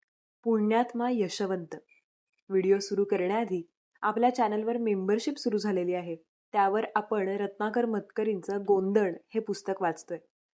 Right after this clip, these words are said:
तुम्हाला ते ऐकायचं असेल तर नक्कीच तुम्ही चॅनलचे मेंबर होऊ शकता.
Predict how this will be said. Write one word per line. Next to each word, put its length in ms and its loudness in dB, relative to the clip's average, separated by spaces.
तुम्हाला 280 4
ते 100 4
ऐकायचं 500 6
असेल 320 0
तर 140 0
नक्कीच 480 -2
तुम्ही 140 -2
चॅनलचे 440 0
मेंबर 320 0
होऊ 120 -2
शकता. 340 -8